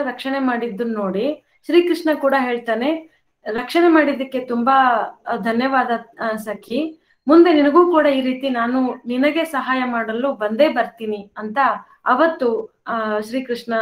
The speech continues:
ದ್ರೌಪದಿಗೆ ಮಾತು ಕೊಡ್ತಾನೆ. ಆ ಮಾತಿನಂತೆ,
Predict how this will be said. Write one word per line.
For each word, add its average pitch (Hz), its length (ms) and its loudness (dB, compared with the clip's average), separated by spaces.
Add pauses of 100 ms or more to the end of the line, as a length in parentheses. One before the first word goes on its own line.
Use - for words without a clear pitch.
ದ್ರೌಪದಿಗೆ 214 460 -4
ಮಾತು 214 360 -2
ಕೊಡ್ತಾನೆ. 185 600 -4 (680)
ಆ 240 100 4
ಮಾತಿನಂತೆ, 294 1040 2